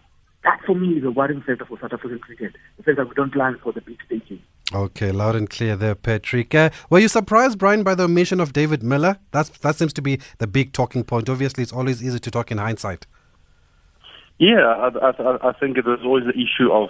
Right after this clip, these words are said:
Speaker 3: of, um, J P, uh, Markham and, and, and Miller who's gonna play in the side. Uh, um, I always thought that J P would play in the side 'cause if you needed a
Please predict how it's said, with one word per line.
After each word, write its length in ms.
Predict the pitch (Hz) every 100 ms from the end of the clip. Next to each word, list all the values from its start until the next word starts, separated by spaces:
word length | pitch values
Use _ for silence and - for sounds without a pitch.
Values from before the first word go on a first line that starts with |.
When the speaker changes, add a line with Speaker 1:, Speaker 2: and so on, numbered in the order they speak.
| -
Speaker 3:
of, 180 | 104 92 -
um, 680 | 95 98 95 95 92 90 95
J 220 | - 95 107
P, 600 | - 113 104 104 98 82
uh, 160 | 82 82
Markham 640 | 82 92 - 104 92 82
and, 200 | 85 78
and, 280 | 87 82 76
and 200 | 87 85
Miller 220 | 92 101
who's 180 | 87 -
gonna 160 | 85 -
play 120 | 90
in 100 | 85
the 80 | 78 -
side. 260 | 101 80
Uh, 280 | 76 82 78 - _ _ _ _ _
um, 400 | 85 87 82 82
I 60 | 85
always 260 | 95 95 -
thought 180 | 98 -
that 120 | 87
J 200 | - 90 -
P 60 |
would 160 | 98 -
play 140 | 101
in 60 | 90
the 80 | 87
side 220 | 95 95 -
'cause 120 | 80
if 100 | 76
you 80 | 85
needed 300 | 92
a 20 | 95